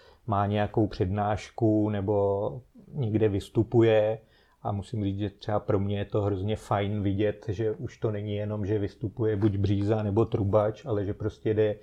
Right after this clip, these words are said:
někdo z kanceláře, jako v uvozovkách nese tu naši, naši vlajku a jde někde přednášet jako advokát nebo koncipient, eh,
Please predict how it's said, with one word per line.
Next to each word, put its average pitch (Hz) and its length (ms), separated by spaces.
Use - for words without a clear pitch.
někdo 104 320
z - 40
kanceláře, 104 1040
jako 98 300
v - 180
uvozovkách 107 720
nese 107 300
tu 110 180
naši, 107 480
naši 107 560
vlajku 104 720
a 113 80
jde 104 140
někde 104 440
přednášet 104 1080
jako 110 320
advokát 104 600
nebo 107 200
koncipient, 104 840
eh, 101 380